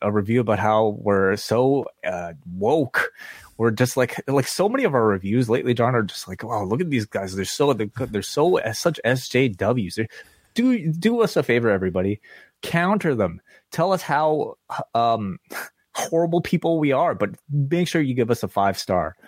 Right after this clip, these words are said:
okay? Just, just, you know, get us up there. Uh,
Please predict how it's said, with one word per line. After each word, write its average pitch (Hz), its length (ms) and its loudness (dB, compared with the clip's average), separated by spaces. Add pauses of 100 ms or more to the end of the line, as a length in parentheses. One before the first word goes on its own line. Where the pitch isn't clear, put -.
(180)
okay? 98 380 -2 (320)
Just, - 280 -2
just, - 280 -2
you 127 100 2
know, 98 160 2
get 131 240 0
us 139 140 0
up 107 160 0
there. 95 280 2 (400)
Uh, 90 360 -2